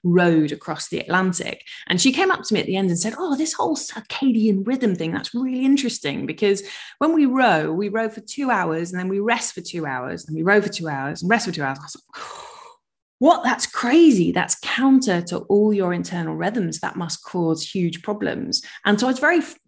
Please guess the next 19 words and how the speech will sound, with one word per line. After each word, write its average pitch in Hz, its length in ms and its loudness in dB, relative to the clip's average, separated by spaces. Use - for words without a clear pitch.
interested 247 600 4
in 160 80 -2
this 160 160 -8
idea 160 400 0
of 151 80 -6
ocean 156 300 -4
rowing. 143 300 -4
And 147 100 -4
she 226 180 2
actually 180 260 -6
took - 220 -8
me 170 80 -2
out 151 180 0
on 151 80 -6
an 151 100 -4
ocean 147 320 -4
rowing 185 320 4
boat 160 300 4
and 139 320 -8